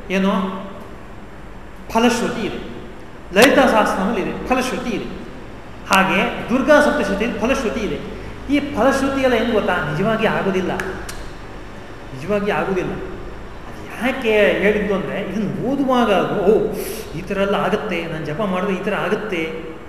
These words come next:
ಅಂತ ಹೇಳಿ ಆದ್ರೂ ಜನರು ಇದರಲ್ಲಿ ಪ್ರವೃತ್ತಿಯನ್ನು ಪಡಿತಾರೆ. ಹೀಗೆ ಯಾರು ಈ ಥರ ಬುದ್ಧಿ ಇಟ್ಕೊಂಡು,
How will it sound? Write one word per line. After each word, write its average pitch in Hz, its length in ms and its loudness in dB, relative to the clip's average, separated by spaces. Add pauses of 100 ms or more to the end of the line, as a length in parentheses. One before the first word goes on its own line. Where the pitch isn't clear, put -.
(600)
ಅಂತ 202 200 -4
ಹೇಳಿ 262 340 4
ಆದ್ರೂ 269 340 4
ಜನರು 202 480 0 (240)
ಇದರಲ್ಲಿ 302 260 2
ಪ್ರವೃತ್ತಿಯನ್ನು 277 680 2
ಪಡಿತಾರೆ. 285 840 2 (1500)
ಹೀಗೆ 311 400 8
ಯಾರು 233 640 6 (1300)
ಈ 277 160 6
ಥರ 285 220 8
ಬುದ್ಧಿ 247 360 4
ಇಟ್ಕೊಂಡು, 208 800 -2